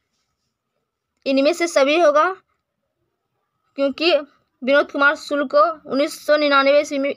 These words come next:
ईस्वी में नोबेल पुरस्कार मिला था। उन्नीस सौ निन्यानवे। क्वेश्चन नंबर उनचास,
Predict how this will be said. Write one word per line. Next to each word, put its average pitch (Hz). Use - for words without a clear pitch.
ईस्वी 277
में 302
नोबेल 269
पुरस्कार 285
मिला 247
था। 220
उन्नीस 226
सौ 285
निन्यानवे। 208
क्वेश्चन 247
नंबर 302
उनचास, 277